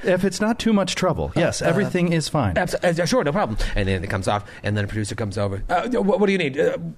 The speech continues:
Speaker 2: we, we get, we put sandwiches in your green room. <laughs>
Speaker 1: I had a quick question about the video footage that was played behind Roger Glipglorp's broadcast.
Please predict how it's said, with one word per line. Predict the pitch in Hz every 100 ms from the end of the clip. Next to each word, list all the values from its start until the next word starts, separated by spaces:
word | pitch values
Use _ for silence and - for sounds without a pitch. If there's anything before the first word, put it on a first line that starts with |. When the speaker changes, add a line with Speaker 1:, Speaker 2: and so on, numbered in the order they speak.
| 165
Speaker 2:
we, | 160 170 170
we | 175
get, | 214
we | 185
put | 226 247
sandwiches | 233 208 165 143
in |
your | 143
green | 147 156
room. | 104 262 -
<laughs> | 302 -
Speaker 1:
I | 180
had | 175 233
a | 226
quick | - 220
question | - 202 180 - 113
about | 117 123 135 135
the | 135 143 143
video | 160 180 165
footage | 139 202 120 87 -
that | 120 113
was | 117 117 104
played | - 165 135 110 113
behind | 131 120 151 139 117
Roger | 131 123
Glipglorp's | 123 139 143 135
broadcast. | - 165 156 - 101 71 -